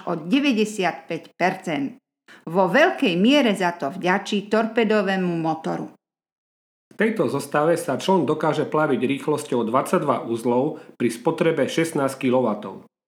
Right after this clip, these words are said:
Speaker 2: Na jedno nabitie tak dokáže preplávať päťdesiat námorných míľ, teda zhruba deväťdesiattri kilometrov.
Speaker 1: Loď je tak pripravená aj na dlhšie trasy, počas ktorých môže kapitán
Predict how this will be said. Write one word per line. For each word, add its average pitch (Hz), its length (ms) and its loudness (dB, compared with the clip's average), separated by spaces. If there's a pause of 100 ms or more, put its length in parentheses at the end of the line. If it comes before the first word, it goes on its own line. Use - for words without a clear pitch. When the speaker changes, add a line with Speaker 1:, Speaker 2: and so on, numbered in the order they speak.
(200)
Speaker 2:
Na 123 160 2
jedno 185 300 2
nabitie 120 480 2
tak 110 240 -4
dokáže 151 400 -2
preplávať 135 560 -2
päťdesiat 175 480 0
námorných 127 560 2
míľ, 135 480 0 (240)
teda 196 240 4
zhruba 139 320 0
deväťdesiattri 156 720 2
kilometrov. 107 720 -2 (400)
Speaker 1:
Loď 262 240 4
je 311 160 2
tak - 240 -4
pripravená 214 720 0
aj 170 160 -4
na 139 240 -2
dlhšie - 480 -2
trasy, 160 400 -4
počas 180 400 -4
ktorých 240 400 2
môže 170 400 0
kapitán 196 560 0